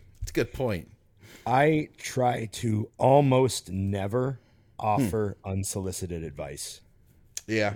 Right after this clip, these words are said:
Speaker 2: <clears throat> Almost ever. I try to never, like, just let people figure shit out. If they come to me and ask, then I'll tell them.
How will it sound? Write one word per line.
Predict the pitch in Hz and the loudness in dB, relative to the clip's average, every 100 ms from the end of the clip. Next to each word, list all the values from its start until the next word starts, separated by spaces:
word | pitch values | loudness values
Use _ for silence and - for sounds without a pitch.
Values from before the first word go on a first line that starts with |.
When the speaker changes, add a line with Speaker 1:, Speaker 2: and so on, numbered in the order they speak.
| - | -6
Speaker 2:
<clears throat> | - 92 - _ _ | -8 -8 -10 _ _
Almost | - 113 104 - | 0 0 0 -4
ever. | 95 78 67 - - - - _ _ _ - | -6 -6 -8 -12 -20 -20 -20 _ _ _ -6
I | 101 | -4
try | - - 117 117 123 | -4 -2 2 2 2
to | - 110 | 0 -2
never, | 92 98 104 101 104 95 - _ _ - _ _ _ _ _ _ | 0 0 0 0 -2 -2 -10 _ _ -20 _ _ _ _ _ _
like, | 92 82 - - _ _ - - _ _ _ _ _ _ | -8 -8 -10 -20 _ _ -20 -20 _ _ _ _ _ _
just | 90 90 - _ | -12 -12 -14 _
let | 90 85 | -8 -6
people | 113 98 92 | -6 -8 -6
figure | 90 87 | -4 -4
shit | - 87 80 | -4 -4 -2
out. | 80 80 - - | -2 -4 -8 -12
If | - | -8
they | 90 | -4
come | 113 113 | -2 0
to | |
me | 107 90 | 0 0
and | 76 | -4
ask, | - 92 123 - - _ _ _ | -8 -6 -4 -6 -14 _ _ _
then | 87 | -6
I'll | 80 - | -6 -6
tell | 85 92 | -4 -2
them. | 117 | -2